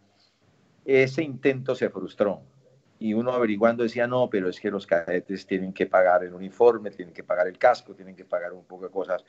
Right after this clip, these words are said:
y yo no tenía plata para eso. Entonces, el bachillerato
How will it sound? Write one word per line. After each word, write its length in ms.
y 100
yo 100
no 80
tenía 220
plata 280
para 220
eso. 160
Entonces, 600
el 120
bachillerato 1080